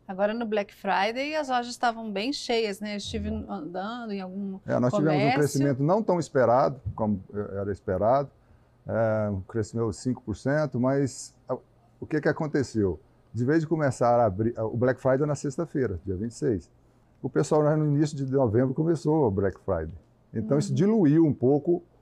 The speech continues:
Speaker 2: a data certa do Black Friday, que seria dia
Speaker 1: Uhum.
Speaker 2: vinte e seis.
Speaker 1: Uhum.
Speaker 2: Então, isso diluiu, mas, mas foi um, um, um, um mês positivo. A, a, a campanha do Black Friday está entrando na cabeça dos lojistas e na população em geral.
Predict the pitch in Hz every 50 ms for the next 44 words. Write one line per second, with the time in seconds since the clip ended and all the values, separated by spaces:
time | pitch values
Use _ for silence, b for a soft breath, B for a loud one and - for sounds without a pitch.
0 | _ _ _ - - - - 127 131 104 110 123 135 160 185 180 - - 123 104
1 | - - 113 110 107 107 - 107 101 98 98 107 104 95 _ - 101 104 104 101
2 | 110 214 214 - 117 107 113 107 110 113 104 117 120 120 - - 101 90 85 -
3 | - - - - - - - - 220 - - _ - 123 120 - 156 156 165 185
4 | 190 202 208 185 175 139 147 143 - 151 139 185 196 214 208 185 170 147 120 101
5 | - - - - 147 151 175 208 226 - - - _ _ _ - - - 147 156
6 | 190 202 196 151 202 196 196 202 196 185 156 135 156 151 - - 151 147 - 135
7 | 135 127 120 117 113 113 107 95 92 98 98 92 87 90 104 104 101 101 104 117
8 | 131 131 - 139 139 113 113 104 - - 127 139 165 165 139 135 - - - -
9 | _ _ - 110 113 110 101 - - 107 101 98 98 - - - _ _ _ _
10 | _ - - 101 - 139 131 - - 180 185 170 147 147 147 127 - - 117 113
11 | 110 107 98 98 95 90 b b b b b 120 104 - 139 135 139 - _ _
12 | _ _ _ _ - 156 170 151 - _ - 160 165 190 208 208 175 160 143 131
13 | 123 - 113 107 113 120 113 - 113 101 104 98 92 104 101 92 95 117 131 135
14 | - - 107 101 107 113 113 117 107 92 98 - - 113 98 - 113 107 101 92
15 | - 113 110 110 98 101 95 87 95 104 117 127 131 -